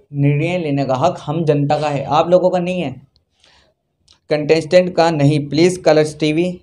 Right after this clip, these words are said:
हैशटैग बिग बॉस फिफ्टीन, be proud of yourself, Simba, your audience did not vote you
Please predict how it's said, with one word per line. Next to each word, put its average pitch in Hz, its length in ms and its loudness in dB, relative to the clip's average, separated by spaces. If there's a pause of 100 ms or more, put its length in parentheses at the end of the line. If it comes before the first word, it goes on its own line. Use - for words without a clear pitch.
हैशटैग 139 420 2
बिग 143 140 2
बॉस 147 200 0
फिफ्टीन, 160 500 -4
be 160 160 2
proud 147 300 2
of 156 160 2
yourself, 143 400 0
Simba, 151 500 0
your 143 200 -2 (300)
audience 139 380 -4 (200)
did 143 240 -2
not 143 120 0 (120)
vote 139 220 0 (520)
you 135 180 0